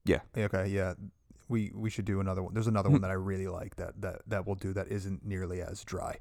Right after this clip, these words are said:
Speaker 1: Mm-hmm.
Speaker 2: Uh, but we'll, we'll, we'll get there.
Speaker 1: Yeah. <laughs>
Speaker 2: <laughs>
Speaker 1: It'll
Speaker 2: Uh,
Speaker 1: come in
Speaker 2: but I
Speaker 1: time.
Speaker 2: think, again, the cinematography in this movie is beautiful.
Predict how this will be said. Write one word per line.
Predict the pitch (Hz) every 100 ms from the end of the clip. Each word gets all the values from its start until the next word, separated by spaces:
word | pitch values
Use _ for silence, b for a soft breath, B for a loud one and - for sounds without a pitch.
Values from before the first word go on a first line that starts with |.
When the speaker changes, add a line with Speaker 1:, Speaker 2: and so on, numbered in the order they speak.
| B
Speaker 1:
Mm-hmm. | 117 95 90
Speaker 2:
Uh, | 98 92 85 - 110 - _ -
but | 110 95 - -
we'll, | - 113 101
we'll, | 110 135 -
we'll | 240
get | - 104 -
there. | - -
Speaker 1:
Yeah. | - - - 208 180
<laughs> |
Speaker 2:
<laughs> | 190 269 160 208 247
Speaker 1:
It'll | - 180
Speaker 2:
Uh, |
Speaker 1:
come | - 143
in | -
Speaker 2:
but | -
I | 156 151
Speaker 1:
time. |
Speaker 2:
think, | 175 170
again, | 147 147 127
the |
cinematography | 123 143 135 123 117 117 120 123
in | 117
this | 110
movie | 117 107 104
is | 98
beautiful. | 92 110 101 107 104 - 110 104